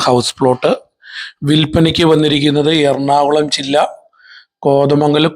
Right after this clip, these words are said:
കുത്തൂഴി കവലയിൽ നിന്ന് ഒരു കിലോമീറ്റർ മാറി അമ്പത് സെന്റ് സ്ഥലമാണ് വിൽപ്പനയ്ക്ക് വന്നിരിക്കുന്നത്. നമുക്ക്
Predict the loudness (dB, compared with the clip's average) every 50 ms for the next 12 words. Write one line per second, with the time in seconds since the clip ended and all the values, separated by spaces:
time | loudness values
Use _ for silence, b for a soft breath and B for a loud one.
0 | -4 -4 -4 -4 -4 -4 -2 0 2 2 2 2 2 0 0 2 2 2 2 2
1 | 2 0 0 -2 -2 -4 -6 -8 -10 _ _ _ _ _ -4 -2 0 0 0 0
2 | 0 0 2 2 2 2 0 0 0 0 0 2 2 2 2 2 2 0 0 -2
3 | -4 -8 _ _ _ _ _ B B B B B B B B B B B B B
4 | B B B B B _ _ _ -2 0 2 2 2 2 2 2 2 0 0 0
5 | 0 0 0 -2 -2 -2 -2 0 0 0 0 0 0 0 0 -2 -4 -6 -6 -2
6 | -2 0 -2 -2 -2 -2 -2 -2 -2 -2 0 0 0 0 0 0 0 0 0 0
7 | 0 0 0 0 0 -2 -2 -4 -8 -20 _ _ _ _ _ _ _ _ _ _
8 | _ _ _ _ _ _ _ _ B B B B B B B B B B B -2
9 | 0 0 2 2 2 0